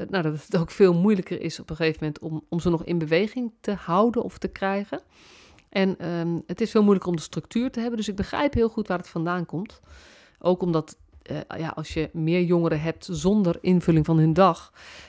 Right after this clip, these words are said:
eh, krijg je gewoon beheersproblemen. Dus ik begrijp het heel goed, maar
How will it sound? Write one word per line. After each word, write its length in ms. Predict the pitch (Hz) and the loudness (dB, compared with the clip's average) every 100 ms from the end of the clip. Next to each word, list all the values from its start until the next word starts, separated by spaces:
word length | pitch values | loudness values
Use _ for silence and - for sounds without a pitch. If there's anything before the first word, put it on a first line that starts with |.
| - | -10
eh, 180 | - 156 | -6 -2
krijg 180 | 185 | 0
je 80 | 175 | 0
gewoon 180 | 160 160 | 4 4
beheersproblemen. 760 | 156 226 226 175 156 135 131 - _ - - - - | 6 4 4 0 0 -2 -4 -10 _ -20 -20 -20 -6
Dus 140 | 185 | -6
ik 80 | 190 | -2
begrijp 340 | 175 214 226 | 0 2 0
het 140 | 202 - | 0 0
heel 260 | 202 277 | 2 2
goed, 400 | - 202 254 - - - - _ _ | 0 -2 -4 -10 -20 -20 -20 _ _
maar 720 | 175 185 247 233 160 196 - | 4 6 6 6 2 0 -6